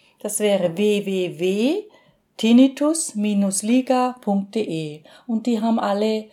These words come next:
Selbsthilfegruppen aufgeführt, im, verteilt auf ganz Deutschland praktisch.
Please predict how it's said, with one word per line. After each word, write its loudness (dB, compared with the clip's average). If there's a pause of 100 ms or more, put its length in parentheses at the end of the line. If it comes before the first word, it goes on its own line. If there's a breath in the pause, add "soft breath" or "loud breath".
(160 soft breath)
Selbsthilfegruppen -4
aufgeführt, 0
im, -6 (100)
verteilt -2
auf -6
ganz -10
Deutschland -12
praktisch. -20